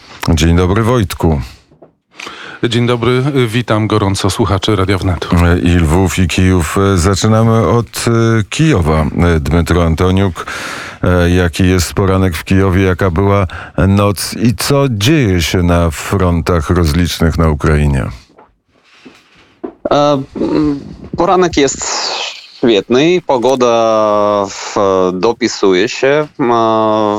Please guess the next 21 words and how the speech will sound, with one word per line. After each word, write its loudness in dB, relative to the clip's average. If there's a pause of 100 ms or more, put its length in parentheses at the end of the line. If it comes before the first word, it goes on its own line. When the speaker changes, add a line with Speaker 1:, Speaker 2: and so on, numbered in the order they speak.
(160)
Speaker 3:
do 0
Dnia 0
Flagi -2
Polskiej -2
i -2
Polonii 0
za 0
granicą. -2 (400)
Także 0
też, -2
e, 2
składam -2
najszczersze 0
życzenia -2 (360)
najlepszego, 0
e, 0 (100)
Polakom 0 (340)
z -8
tej 0
okazji. 0 (420)
No 2